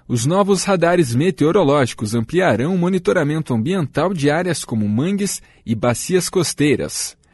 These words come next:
Serão instalados equipamentos para coleta de dados como o nível do mar, altura de ondas, ressacas e correntes marítimas em Antonina, Morretes, Paranaguá, Pontal do Paraná,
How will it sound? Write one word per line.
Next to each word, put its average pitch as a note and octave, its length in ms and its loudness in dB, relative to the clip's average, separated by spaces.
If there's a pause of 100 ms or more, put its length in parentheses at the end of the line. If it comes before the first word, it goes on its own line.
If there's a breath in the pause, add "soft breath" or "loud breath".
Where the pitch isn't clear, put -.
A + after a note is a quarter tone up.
(300 soft breath)
Serão C#3 260 -2
instalados D3 520 -2
equipamentos C3 840 0
para B2 220 0
coleta C#3 360 0
de D#3+ 120 0
dados C#3+ 420 -2
como B2 220 0
o - 20 2
nível A2+ 320 0
do F#3 100 2
mar, D3 240 0 (240 soft breath)
altura G2+ 480 -4
de E3 140 0
ondas, D#3+ 400 0 (180 soft breath)
ressacas F#3 640 0
e F#3+ 60 2
correntes G3+ 600 0
marítimas F#3+ 640 0
em A#2 140 2
Antonina, D#3 640 2 (220 soft breath)
Morretes, F3 680 4 (240 soft breath)
Paranaguá, D3+ 720 2 (360 soft breath)
Pontal F#3+ 520 2
do A2+ 100 -2
Paraná, C#3+ 520 2